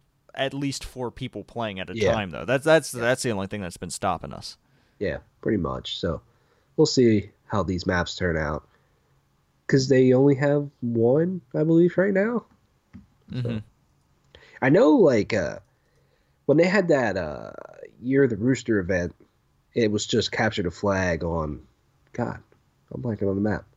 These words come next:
Speaker 2: Anyways, it was just one map that that whole event was on. Now Capture the Flag is, is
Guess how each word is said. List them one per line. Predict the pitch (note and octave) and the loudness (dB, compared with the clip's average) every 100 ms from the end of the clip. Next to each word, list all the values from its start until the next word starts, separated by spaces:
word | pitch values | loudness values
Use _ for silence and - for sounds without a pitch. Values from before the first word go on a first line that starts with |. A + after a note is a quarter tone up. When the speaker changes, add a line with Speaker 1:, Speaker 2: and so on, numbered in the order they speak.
| _ _ _ _ _ | _ _ _ _ _
Speaker 2:
Anyways, | B2 G#2+ F#2 | 2 4 4
it | C3 | 4
was | C3 - | 2 2
just | D3 - | 0 4
one | C3 A#2 | 4 4
map | G2+ E2+ - _ | 2 0 -6 _
that | A2 F2+ - | -2 -2 -4
that | G#2+ G2+ | -2 -2
whole | A2+ A2 F2 | 2 2 2
event | F#2 F#2 | 0 -2
was | F2 F#2 | -4 -4
on. | F2 D#2+ - _ _ - - | -4 -6 -10 _ _ -12 0
Now | C3 C3+ B2+ | 2 2 0
Capture | - C3 A#2+ A2+ | 0 0 0 -2
the | G#2 | -6
Flag | - A2 G2+ F2+ | -2 0 0 0
is, | G2 E2 - - _ _ _ _ _ _ _ _ _ _ _ _ | -2 -2 -6 -14 _ _ _ _ _ _ _ _ _ _ _ _
is | A2 G#2+ | -4 -4